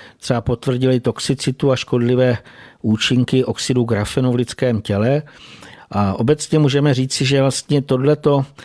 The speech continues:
společně s těmi pronikavými druhy záření vyvolává přesně ty symptomy, jež se připisují chorobě, jejíž jméno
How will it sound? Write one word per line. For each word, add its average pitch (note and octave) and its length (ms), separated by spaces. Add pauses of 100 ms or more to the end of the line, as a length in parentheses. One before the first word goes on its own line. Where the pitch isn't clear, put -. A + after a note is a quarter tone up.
(220)
společně C#3+ 680
s - 100
těmi C#3 240
pronikavými C3+ 680
druhy B2 240
záření B2 800 (580)
vyvolává B2 760
přesně B2 520 (100)
ty B2+ 300
symptomy, C3 840 (600)
jež A2 120
se - 140
připisují C3+ 680
chorobě, B2 640
jejíž A#2+ 480
jméno A#2 420